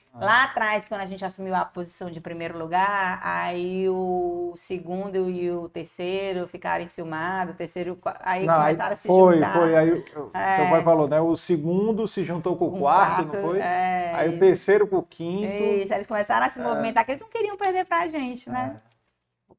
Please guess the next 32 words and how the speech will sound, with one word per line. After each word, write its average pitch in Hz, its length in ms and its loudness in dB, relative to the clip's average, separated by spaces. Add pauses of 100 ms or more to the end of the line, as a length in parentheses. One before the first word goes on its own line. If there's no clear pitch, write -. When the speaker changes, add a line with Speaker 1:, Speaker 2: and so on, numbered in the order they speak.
Speaker 1:
Pô, 127 160 -4
perder 117 340 -6
pro 127 140 -10
Cearense, 131 520 -6
né, 143 140 -8
era, 143 160 -10
devia 127 240 -8
ser 143 140 -8
Speaker 2:
É, 180 260 0
Speaker 1:
muito 180 120 -4
humilhante 120 280 -6 (120)
Speaker 2:
é, - 40 -8
Speaker 1:
pra 185 100 -10
Speaker 2:
ge-, 180 60 -4
Speaker 1:
ele, 175 160 -6
Speaker 2:
gerou 180 220 -6
Speaker 1:
né? 180 40 -8
Speaker 2:
ciúme, 170 360 -14
gerou 165 200 -12
ciúme, 160 340 -16
Speaker 1:
Gerou 117 120 -8
Speaker 2:
é. 117 40 -10
Speaker 1:
ciúmes. 117 600 -14 (400)
E, 160 960 -6
e, 151 100 -6
e 147 60 0
é 151 40 0
um 170 80 -2
exemplo 160 360 -8
de 156 100 -4
guerra, 131 400 0
né? 131 160 -6